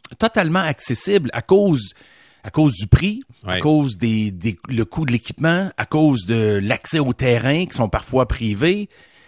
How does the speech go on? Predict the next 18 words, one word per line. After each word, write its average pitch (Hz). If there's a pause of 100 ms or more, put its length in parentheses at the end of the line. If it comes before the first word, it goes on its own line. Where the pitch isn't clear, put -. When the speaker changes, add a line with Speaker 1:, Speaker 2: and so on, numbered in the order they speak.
(120)
Speaker 1:
Ça -
prend 135
un, 101
un 101
abonnement, 131
Jérémy. 143
C'est -
compliqué 160
le 180
golf 170
dans 139
ce -
sens-là. 147
Puis -
c'est 151
pas 311
un 151
sport, 190